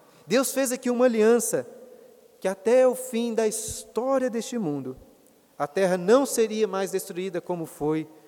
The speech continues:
no dilúvio. Mas é claro, as histórias sempre, né, costumam ter um fim. E aprendemos em segunda Pedro, capítulo três, versículo sete, e falamos sobre isso no ulti-,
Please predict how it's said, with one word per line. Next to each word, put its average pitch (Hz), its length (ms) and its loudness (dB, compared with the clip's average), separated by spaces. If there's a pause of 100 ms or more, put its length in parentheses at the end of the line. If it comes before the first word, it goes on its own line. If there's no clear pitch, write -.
(220)
no 139 120 -6
dilúvio. 175 440 -10 (1080)
Mas 160 120 -8
é 196 60 -6
claro, 202 280 -2
as 160 100 -4
histórias 165 400 -4
sempre, 220 400 -10 (380)
né, 175 180 -20
costumam 196 380 -6
ter 208 160 0
um 220 80 -4
fim. 240 460 -4 (1200)
E 190 60 -2
aprendemos 220 680 -6 (680)
em 180 240 -10
segunda 160 420 -8
Pedro, 180 340 0
capítulo 151 420 -6
três, - 680 -6
versículo 139 420 -10
sete, 151 500 -6 (200)
e 147 80 -10
falamos 156 340 -2
sobre 151 200 -4
isso 156 140 -8
no 156 60 -4
ulti-, 147 240 -10